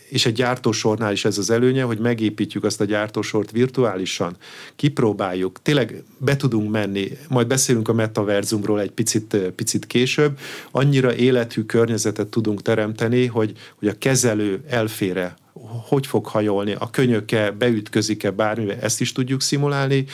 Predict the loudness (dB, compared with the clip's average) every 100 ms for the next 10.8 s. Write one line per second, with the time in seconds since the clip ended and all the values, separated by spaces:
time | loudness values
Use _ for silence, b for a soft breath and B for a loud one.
0 | B -4 0 0 2 0 0 -4 0 2
1 | 2 0 0 0 0 0 0 0 -2 0
2 | -2 -2 -4 -2 2 0 0 0 0 0
3 | 0 0 -2 B B B B -2 0 0
4 | -6 _ -4 0 0 -2 0 2 2 2
5 | 2 2 2 0 0 0 0 0 0 0
6 | 0 0 0 0 0 2 2 4 4 2
7 | 0 0 0 0 0 0 -2 0 2 2
8 | 0 -6 B B B B _ _ _ _
9 | _ -2 0 0 -2 0 2 2 0 -2
10 | 0 0 0 -2 0 4 4 2